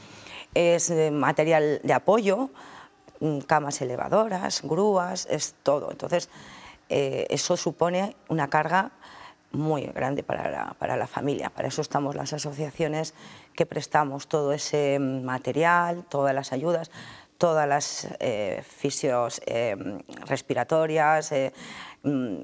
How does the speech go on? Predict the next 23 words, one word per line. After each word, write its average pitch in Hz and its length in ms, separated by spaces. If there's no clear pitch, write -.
porque 143 220
al 135 60
final 160 320
las 156 140
terapias, 170 680
mm, 139 360
como 156 220
que 165 120
se 156 120
nos 147 180
excluye 151 460
del 143 120
sistema 139 420
sanitario, 127 580
¿no? - 160
Al 139 120
ser 139 320
un, 143 260
una 160 140
enfermedad 147 580
mortal, 147 480
eh, - 80
en, - 360